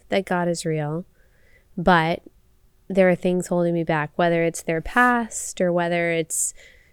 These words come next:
who they are now, or whether it's that they don't like what they see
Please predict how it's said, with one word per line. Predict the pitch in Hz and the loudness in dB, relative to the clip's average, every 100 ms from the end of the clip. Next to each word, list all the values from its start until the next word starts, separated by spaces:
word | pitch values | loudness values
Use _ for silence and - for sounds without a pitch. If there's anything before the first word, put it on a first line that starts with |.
| - | 2
who | 208 | 4
they | 196 185 | 6 6
are | 160 | 4
now, | 160 175 226 233 220 220 220 - - _ | 0 2 2 2 0 -2 -6 -12 -20 _
or | - 180 | 2 4
whether | 190 196 220 | 4 4 4
it's | 214 202 | 4 2
that | - 196 | -2 2
they | 196 | 4
don't | 226 240 220 | 4 4 2
like | 196 190 | 2 4
what | 196 | 2
they | 185 185 | 4 2
see | - - 175 160 165 | 2 0 2 2 -2